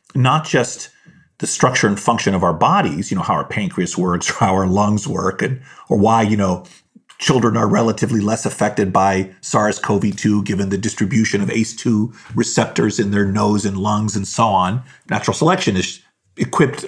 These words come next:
our bodies with these properties that affect our susceptibility to pathogens and so on. So natural selection has, has shaped not just the structure and function of our bodies, not just even the structure and function of our minds.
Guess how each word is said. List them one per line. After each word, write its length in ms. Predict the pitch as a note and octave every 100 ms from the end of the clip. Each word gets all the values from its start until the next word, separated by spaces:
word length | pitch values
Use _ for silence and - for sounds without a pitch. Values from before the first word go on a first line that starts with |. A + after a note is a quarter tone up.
| -
our 100 | G2+
bodies 380 | G#2 G2+ G2
with 100 | A#2
these 160 | A2 A2
properties 600 | - - G2 - D#3+ E3
that 80 | D#3
affect 420 | - - F#2+ - - - - _
our 120 | - G2+
susceptibility 640 | - G2+ - F#2+ G2+ G2
to 60 | F#2
pathogens 540 | - F#2+ G#2 G#2+ G#2
and 100 | G#2+
so 140 | - G#2
on. 280 | G2 D3+ - - -
So 140 | - G3
natural 260 | F#3+ F#3+
selection 320 | F#3+ G3+ F3+ E3
has, 220 | C3+ - _ - _
has 120 | D3+
shaped 280 | - E3+ C#3+
not 120 | C#3
just 200 | C3+ B2+
the 80 | -
structure 340 | - A#2 -
and 100 | A2
function 360 | - A#2 A2 G#2
of 80 | G2
our 160 | G2
bodies, 400 | B2+ G3+ F#3+ A2
not 160 | E3 F3+
just 240 | F#3 D#3
even 240 | D3+ C#3+ A#2
the 60 |
structure 340 | G2+ - C3+ G#2+
and 100 | G2+
function 300 | A#2+ A#2+ G2
of 100 | F#2
our 100 | F2
minds. 640 | G#2 F#3+ A#2+ F#2 A#2+ -